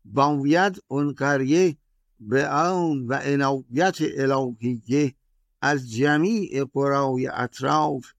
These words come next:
امتیاز یابد و مرکز صنوحات رحمانیه گردد. ملاحظه می نمایید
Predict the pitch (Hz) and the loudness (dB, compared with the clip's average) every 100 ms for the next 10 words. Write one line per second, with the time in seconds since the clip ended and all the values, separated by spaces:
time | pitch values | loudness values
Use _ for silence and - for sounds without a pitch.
0 | - 127 120 113 123 135 170 160 135 110 | -4 -2 -2 -6 -2 2 4 2 0 -4
1 | 107 110 104 101 101 95 - _ _ _ | -4 -2 -2 -6 -8 -8 -12 _ _ _
2 | _ _ _ 104 131 143 147 147 143 - | _ _ _ -2 0 2 2 0 -2 0
3 | 170 180 190 185 165 - 139 143 147 147 | 0 2 4 4 2 -4 -4 -2 -2 -4
4 | - 165 196 180 175 170 151 131 117 131 | -4 -2 0 -2 0 0 0 -2 -4 -2
5 | 139 135 127 123 113 165 135 107 92 - | -2 -2 -4 -4 0 0 2 -4 -8 -14
6 | _ _ _ _ _ _ _ _ _ 113 | _ _ _ _ _ _ _ _ _ -4
7 | 113 156 165 170 147 156 147 208 190 226 | 0 4 4 2 0 0 2 2 2 2
8 | 233 202 196 185 170 - 151 147 131 110 | 2 2 2 2 0 -2 0 2 2 -2
9 | - | -6